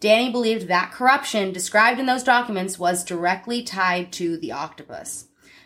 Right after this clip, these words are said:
The following day, on August tenth, so now just two days after he arrived in West Virginia, a hotel maid entered Danny Casolaro's room and made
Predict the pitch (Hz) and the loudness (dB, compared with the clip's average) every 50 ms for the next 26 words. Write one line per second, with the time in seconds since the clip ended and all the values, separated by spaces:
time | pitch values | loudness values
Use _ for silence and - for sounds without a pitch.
0 | _ - 180 180 233 233 254 285 320 349 359 349 311 226 190 185 202 - - 170 | _ -14 -4 2 4 6 6 8 6 6 6 6 4 4 2 0 0 -2 -4 -6
1 | 156 147 156 160 170 196 247 240 - - 202 160 185 226 - - - 180 165 170 | -4 -4 -2 -2 -2 -2 -2 -4 -2 -2 -2 -2 -2 -4 -6 -6 -4 -2 0 0
2 | 160 165 165 160 165 - - - - - 247 269 240 233 208 202 226 247 247 - | 0 0 -2 -4 -8 -10 -10 -10 -8 -6 -6 0 2 2 2 2 2 -2 -4 -4
3 | - 175 170 - 175 170 170 175 175 180 175 175 175 175 180 180 185 175 165 175 | -6 -6 -6 -6 -8 -6 -4 -2 -4 0 2 4 4 4 2 0 -2 -2 -2 -2
4 | 180 - 247 240 180 170 143 139 139 135 107 202 208 - _ _ - - _ _ | -2 -4 -4 -2 -2 -4 -4 -4 -8 -8 -8 -8 -10 -12 _ _ -20 -20 _ _
5 | - _ _ - 165 180 226 294 330 330 - 302 302 311 320 285 240 214 208 202 | -20 _ _ -6 2 4 6 6 6 4 4 4 6 6 6 8 6 6 6 6
6 | 196 - - 190 208 233 - 240 240 240 240 - - 180 180 196 220 226 233 220 | 4 2 2 2 2 2 4 4 4 4 4 2 0 0 2 2 2 2 0 -2
7 | - - 190 196 190 190 - 202 190 170 160 160 160 165 175 175 175 147 143 143 | -2 0 0 0 0 0 -2 0 2 4 6 6 6 6 4 2 -2 -4 -4 -4
8 | 139 135 139 143 143 _ - - - - - - 185 180 170 165 160 156 156 156 | -4 -6 -8 -10 -12 _ -20 -20 -20 -12 -4 -2 0 2 2 2 2 0 -2 -4
9 | - - | -6 -10